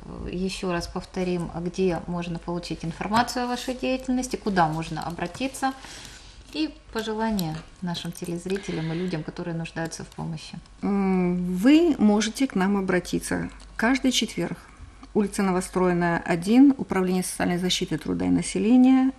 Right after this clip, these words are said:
Speaker 2: Это общественный приемный для ветеранов. Каждый четверг с десяти до двенадцати. Каждую среду вы можете обратиться на Декабристов, пять. Это управление М В Д Украины Николаевской области.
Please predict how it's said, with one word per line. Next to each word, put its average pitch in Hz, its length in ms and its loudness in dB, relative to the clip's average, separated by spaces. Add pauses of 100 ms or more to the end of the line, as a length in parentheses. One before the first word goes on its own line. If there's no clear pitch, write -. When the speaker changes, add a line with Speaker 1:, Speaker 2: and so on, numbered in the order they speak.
Speaker 2:
Это 202 560 0
общественный 196 380 -2
приемный 202 320 2
для 170 160 0
ветеранов. 165 560 -4 (440)
Каждый 214 300 0
четверг 175 440 -4
с 165 40 -10
десяти 170 460 -2
до 208 80 -2
двенадцати. - 680 -8 (580)
Каждую 269 380 6
среду 208 540 2
вы 202 140 2
можете 190 300 2
обратиться 190 420 0
на 208 80 4
Декабристов, 180 600 -2
пять. 247 480 0
Это 226 420 -2
управление 214 680 2 (360)
М 196 160 0
В 185 100 2
Д 185 120 0
Украины 190 580 0 (180)
Николаевской 170 580 -4
области. - 480 -6